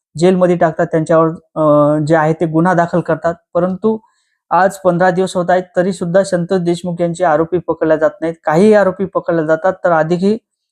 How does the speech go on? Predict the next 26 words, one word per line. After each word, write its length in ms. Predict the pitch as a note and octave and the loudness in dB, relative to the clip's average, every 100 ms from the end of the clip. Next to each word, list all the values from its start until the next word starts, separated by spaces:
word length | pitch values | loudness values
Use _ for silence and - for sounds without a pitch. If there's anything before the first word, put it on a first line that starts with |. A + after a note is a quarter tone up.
| _ | _
जे 120 | E3 F3 | 0 2
मेन 220 | F3 G3 | 2 2
आरोपी 320 | F3+ F3 F3+ | 2 0 0
आहेत 160 | F3 F3 | -2 0
ते 40 | |
अधिकही 400 | D#3+ D#3 E3+ G#3 G3 | 0 0 0 -2 0
फरार 220 | D#3 D3 | -2 -2
आहेत. 140 | D3 D3 _ _ _ _ _ _ _ | -4 -8 _ _ _ _ _ _ _
नेहमी 280 | E3+ F3+ F#3+ | 2 2 2
चर्चेत 400 | G3 F3+ F3 F3+ | 2 0 0 -2
असणारे 340 | F3+ F3 F3+ F3+ | -2 0 0 2
वाल्मिक 460 | E3 D#3+ F#3 F3+ | 2 0 -2 -2
यांचं 280 | E3+ E3 E3+ | -2 0 -2
नाव 120 | E3 | -2
सुद्धा 260 | D#3+ E3 E3+ | -2 -2 -2
समोर 360 | - E3 E3+ | -2 0 2
येत 160 | E3 D#3+ | 2 0
आहे. 160 | D3 F3+ _ _ _ | -2 -2 _ _ _
या 60 | F3+ | 2
वाल्मिकला 520 | F3 F3 G#3 A3 A3+ | 4 2 0 -2 -2
सुद्धा 240 | G#3+ F#3+ G3+ | -2 -2 -2
पकडलं 400 | F#3+ F3 F3+ F3 | -2 -4 -2 0
जात 140 | F3 F3 | -2 -4
नाही 120 | F3 | -8
किंवा 160 | F3 F3 | -2 0
त्यांचं 460 | F3 E3+ F3+ F#3+ | 0 -2 2 2